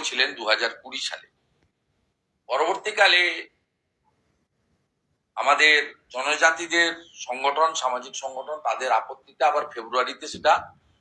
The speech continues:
একুশ সালে ভোটের আগে, ভোট ঘোষণার আগে উইথড্র করে নেয়। আজকে নবান্নতে তিনি কুর্মী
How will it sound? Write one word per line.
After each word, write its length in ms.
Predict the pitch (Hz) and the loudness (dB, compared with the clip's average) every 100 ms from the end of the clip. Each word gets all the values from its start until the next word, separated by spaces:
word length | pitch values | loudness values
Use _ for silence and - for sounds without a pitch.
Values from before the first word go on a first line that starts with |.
| _ - | _ -20
একুশ 220 | - 143 - | -12 -6 0
সালে 180 | 143 151 | 2 0
ভোটের 280 | - 143 131 113 | -2 -2 4 4
আগে, 140 | 107 98 | 2 -6
ভোট 140 | 117 120 | -10 -10
ঘোষণার 360 | 139 - 135 113 | -14 -2 0 0
আগে 120 | 107 156 143 | -2 -4 -10
উইথড্র 240 | 120 117 131 101 | -10 -4 -4 -4
করে 140 | 90 - | -12 -14
নেয়। 140 | - - _ _ _ _ _ _ _ _ _ _ _ - | -20 -20 _ _ _ _ _ _ _ _ _ _ _ -2
আজকে 280 | 123 - 190 160 | -2 0 2 4
নবান্নতে 480 | 143 151 160 165 170 - | 6 4 0 -8 -10 -12
তিনি 220 | 156 113 101 - _ _ _ _ _ _ _ _ _ _ _ _ _ _ _ _ _ _ _ _ _ _ _ _ _ _ - | -8 -6 -6 -10 _ _ _ _ _ _ _ _ _ _ _ _ _ _ _ _ _ _ _ _ _ _ _ _ _ _ -14
কুর্মী 280 | 143 147 | -12 -4